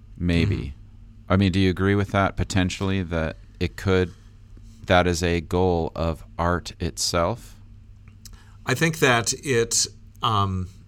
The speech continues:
Speaker 2: I think one could say it, it is a goal of a lot of art, that it sh-, maybe should be a goal of art, or that, um,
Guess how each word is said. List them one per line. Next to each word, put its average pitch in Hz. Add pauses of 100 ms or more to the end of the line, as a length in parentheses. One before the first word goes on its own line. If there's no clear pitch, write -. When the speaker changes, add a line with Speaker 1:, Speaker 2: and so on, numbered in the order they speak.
(760)
Speaker 2:
I 123
think 123
one 110
could 104
say 104
it, 98 (540)
it 104
is 113
a 113
goal 101
of 90 (540)
a 98
lot 101
of 107
art, 90 (220)
that 98
it 92 (160)
sh-, -
maybe 92
should 139
be 113
a 92
goal 90
of 87
art, 87 (260)
or 127
that, 104 (640)
um, 95